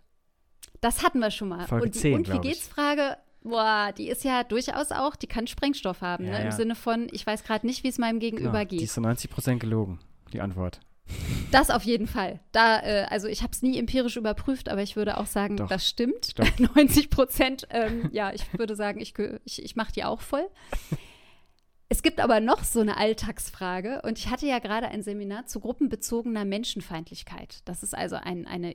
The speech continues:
Speaker 1: ähm, ein, ein Konzept, wo man sagt, ähm, es gibt einfach Einstellungen gegenüber Menschengruppen,
Speaker 2: Mhm.
Speaker 1: wie zum Beispiel, ähm, den Antisemitismus,
Speaker 2: Mhm.
Speaker 1: Rassismus,
Speaker 2: Mhm.
Speaker 1: Ablehnung gegenüber Behinderten et cetera.
Speaker 2: Mhm.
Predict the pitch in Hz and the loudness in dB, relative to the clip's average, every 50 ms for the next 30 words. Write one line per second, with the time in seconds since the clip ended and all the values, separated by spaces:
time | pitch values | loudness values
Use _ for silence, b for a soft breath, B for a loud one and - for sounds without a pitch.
0 | - - - 180 175 180 175 175 180 - - B B B B B B B B B | -8 -8 -8 -6 -6 -6 -8 -8 -10 -12 -16 B B B B B B B B B
1 | B B B B B - 185 - - - 196 - - 220 190 - - - 294 359 | B B B B B -12 -10 -8 -6 -6 -4 -4 -4 -4 -4 -2 0 2 0 0
2 | - - - - - - 226 220 226 220 214 202 208 190 202 220 226 - _ - | 0 -2 -12 -8 -4 -2 0 2 2 0 0 0 0 0 0 0 -2 -4 _ -14
3 | - - - 190 196 190 196 190 - - 185 - - - - - - 185 180 - | -12 -8 -6 -4 -4 -4 -4 -6 -6 -8 -8 -6 -8 -8 -8 -6 -6 -6 -6 -6
4 | 190 185 - - - - - - - 214 269 285 - - 277 254 269 262 240 202 | -8 -8 -10 -10 -16 -14 -8 -4 -2 -2 -2 -2 0 0 0 0 0 0 -2 -4
5 | - 202 196 196 - - - 190 190 185 185 185 214 233 - - - - - - | -4 -4 -4 -4 -6 -6 -4 -4 -2 -2 -2 -2 -4 -4 -6 -8 -10 -12 -10 -6
6 | 202 196 185 170 - - 180 160 190 214 - - - 277 285 320 403 415 - - | -6 -6 -6 -6 -10 -12 -8 -4 -4 -4 -2 2 2 4 4 4 0 -4 -10 -10
7 | - 226 226 226 220 208 - - 214 190 - - 196 - - - - 180 185 180 | -8 -6 -4 -2 -4 -4 -4 -4 -6 -6 -6 -6 -8 -8 -10 -12 -10 -6 -4 -4
8 | 180 175 175 - - - 180 185 180 180 175 175 _ _ - 202 196 - - 208 | -2 -2 -4 -6 -6 -8 -8 -8 -6 -8 -8 -10 _ _ -6 -6 -4 -4 -6 -6
9 | - - 202 202 220 208 214 - - 208 190 202 - - 180 175 175 - - - | -6 -6 -4 -2 -2 -2 -2 -4 -4 -4 -4 -4 -4 -4 -6 -6 -6 -6 -4 -4
10 | 214 208 - 220 202 - - 185 175 175 180 - - - - 185 208 - 214 220 | -4 -2 -2 -4 -6 -6 -6 -6 -6 -6 -6 -6 -8 -8 -6 -6 -4 -2 0 0
11 | 220 214 214 202 - 196 175 196 - - 196 - 202 196 196 202 208 214 214 202 | 0 0 -2 -4 -4 -4 -4 -4 -6 -6 -4 -2 -2 0 2 2 2 2 2 0
12 | 190 185 - - 190 185 180 180 180 180 - - 208 196 - 226 220 - - 202 | 0 -2 -2 -4 -4 -4 -4 -4 -6 -8 -8 -8 -8 -8 -6 -6 -6 -4 -4 -6
13 | - 175 180 - 107 - 208 214 | -4 -4 -4 -4 -4 -6 -6 -8